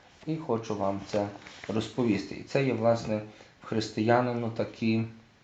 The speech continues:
е, риси характеру, е, які вже в нас закладені Богом. Якщо людина повірила, Бог дає благодать цієї віри. <clears throat> Так як один, е, чоловік колись сказав: «Я вірую, бо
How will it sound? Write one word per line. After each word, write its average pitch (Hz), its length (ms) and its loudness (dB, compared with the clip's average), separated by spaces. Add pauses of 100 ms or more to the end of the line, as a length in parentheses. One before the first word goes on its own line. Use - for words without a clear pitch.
(640)
е, 87 340 0
риси 110 460 4
характеру, 98 760 2 (460)
е, 101 180 0 (540)
які 104 380 2
вже 123 260 4
в 117 100 2
нас 117 280 4
закладені 107 580 4 (120)
Богом. 95 280 4
Якщо 101 220 -4
людина 110 460 0
повірила, 170 540 2 (400)
Бог 127 300 4
дає 110 260 2
благодать 104 680 4 (460)
цієї 117 420 2
віри. 120 440 0 (520)
<clears throat> 165 880 12 (100)
Так 98 180 -2
як 101 140 0
один, 120 240 2 (480)
е, - 40 -12 (260)
чоловік 113 320 0
колись 90 260 -2
сказав: 98 380 2
«Я 113 240 8
вірую, 180 380 6
бо 143 360 4